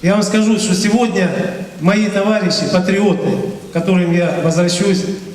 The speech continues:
уже организовали отряды. Они уже борются, но не веря в то, что это кому-то нужно из правителей. Сегодня они с оружием в руках защищают нашу Родину.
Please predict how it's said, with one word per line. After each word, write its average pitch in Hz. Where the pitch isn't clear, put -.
уже 185
организовали 175
отряды. 170
Они 220
уже 220
борются, 196
но 185
не 226
веря 202
в -
то, 240
что -
это 220
кому-то 214
нужно 208
из 202
правителей. 180
Сегодня 196
они 185
с 180
оружием 185
в 151
руках 190
защищают 180
нашу 190
Родину. 139